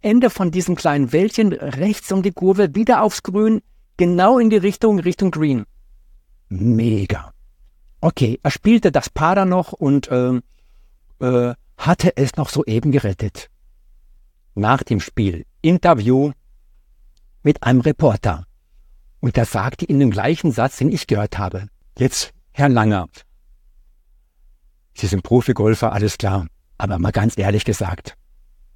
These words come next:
da hatten Sie aber wirklich Glück bei diesem Schlag.“ Er schaut den Reporter an, und jetzt wird's wichtig: „Ja, Sie haben recht. Bei dem Schlag hatte ich aber Glück.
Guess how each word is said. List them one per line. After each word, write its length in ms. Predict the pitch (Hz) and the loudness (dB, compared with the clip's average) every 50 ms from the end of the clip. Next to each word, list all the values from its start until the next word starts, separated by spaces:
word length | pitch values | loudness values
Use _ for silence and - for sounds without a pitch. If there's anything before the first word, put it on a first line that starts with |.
| _ _ _ _ _ _ | _ _ _ _ _ _
da 300 | - 113 104 117 117 - | 0 2 2 2 0 0
hatten 240 | - 104 - - 117 | -2 -2 0 0 0
Sie 160 | 95 - 123 | 2 2 2
aber 220 | 101 90 87 82 - | 2 2 -2 -2 0
wirklich 420 | 110 110 - - - 120 - - | 0 0 0 2 0 0 0 0
Glück 340 | - 120 92 - - - - - _ _ _ | 0 0 0 0 -4 -10 -16 -18 _ _ _
bei 120 | - - 101 | -6 -4 -2
diesem 280 | - 107 95 - 101 | 0 -2 0 0 -2
Schlag.“ 480 | 90 - - 104 87 82 82 - - - _ _ _ _ _ _ _ _ _ _ _ _ _ _ _ _ _ _ _ _ _ _ _ _ - - _ _ _ - | -2 -2 -2 -2 -2 -4 -6 -10 -12 -20 _ _ _ _ _ _ _ _ _ _ _ _ _ _ _ _ _ _ _ _ _ _ _ _ -20 -20 _ _ _ -4
Er 100 | 113 107 | -4 -2
schaut 240 | - 120 123 123 | 0 0 0 2
den 100 | - 117 | 0 0
Reporter 540 | 98 107 95 - - 123 143 - - 180 185 | 0 -2 -4 -4 -4 -4 -2 0 0 0 0
an, 240 | - 190 214 247 240 - _ _ _ _ _ _ _ | 0 0 0 -2 -2 -6 _ _ _ _ _ _ _
und 160 | - - - - | -12 -8 -4 -4
jetzt 160 | 101 - - | -4 -4 -6
wird's 160 | - - - | -8 -6 -4
wichtig: 420 | 101 101 - - 202 196 - - - _ _ _ - - - | -6 -6 -2 -2 -2 -2 -2 -6 -16 _ _ _ -20 -20 -10
„Ja, 200 | - 98 95 107 | -4 -2 -2 0
Sie 140 | - 120 107 | 0 0 0
haben 120 | 139 139 | 0 0
recht. 420 | - 139 123 - - - - - _ _ _ _ _ _ _ _ _ _ _ _ _ _ _ _ _ _ _ _ _ _ _ _ _ _ _ _ _ _ _ _ _ _ _ - - | 0 0 -2 -4 -6 -12 -20 -20 _ _ _ _ _ _ _ _ _ _ _ _ _ _ _ _ _ _ _ _ _ _ _ _ _ _ _ _ _ _ _ _ _ _ _ -14 -10
Bei 120 | - 92 | -10 -8
dem 280 | - - 117 127 165 185 | -2 2 4 4 4 2
Schlag 460 | - - - 117 104 113 131 - - _ | 0 -4 -4 -4 -2 -2 -4 -6 -10 _
hatte 220 | - 98 - - 113 | -8 -6 -4 -2 -2
ich 120 | - 131 | -2 -2
aber 160 | 104 117 123 | -2 -2 -2
Glück. 320 | - 107 82 - - - | -2 -4 -6 -8 -10 -16